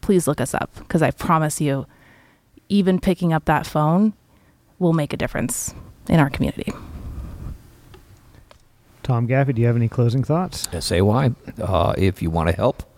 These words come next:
Speaker 3: uh, they're easy to find. If you need the help, they're easy to find too. And, and, uh, there's some bravery needed sometimes to actually reach out and, and find that help. But if you're gonna be cold tonight, or you're gonna be cold tomorrow, uh,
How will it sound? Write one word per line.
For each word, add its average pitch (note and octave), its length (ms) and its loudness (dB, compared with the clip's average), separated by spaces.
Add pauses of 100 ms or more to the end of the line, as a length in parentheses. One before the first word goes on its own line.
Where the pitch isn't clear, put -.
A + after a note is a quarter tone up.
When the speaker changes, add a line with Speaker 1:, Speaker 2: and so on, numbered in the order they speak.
(400)
Speaker 3:
uh, F#2+ 320 2
they're F2+ 200 0
easy G2 240 2
to - 80 -2
find. C3 480 0 (760)
If G2+ 180 2
you G2 100 4
need A2+ 360 2
the G2 100 4
help, F#2 360 -2
they're F2+ 180 2
easy G#2+ 240 2
to G#2 60 2
find G2+ 320 2
too. - 280 -2 (100)
And, F2+ 460 0
and, F2 280 0
uh, F2 140 2 (320)
there's A2+ 180 2
some A2+ 140 2
bravery A2+ 380 2
needed A2+ 320 4
sometimes G#2 480 2
to F#2+ 60 2
actually F#2+ 280 2
reach F#2 260 2
out F#2 220 4
and, F2 160 0
and D#2+ 140 -2
find A2+ 280 2
that D#2 140 2
help. D#2+ 300 -2 (500)
But F#2 260 0
if G2+ 140 0
you're F#2+ 100 2
gonna G2+ 140 2
be F#2 100 0
cold G#2+ 360 0
tonight, G#2+ 460 0 (460)
or - 80 -2
you're F#2+ 80 0
gonna F#2 100 2
be D#2+ 80 -2
cold E2+ 300 0
tomorrow, F#2 480 2 (480)
uh, - 80 0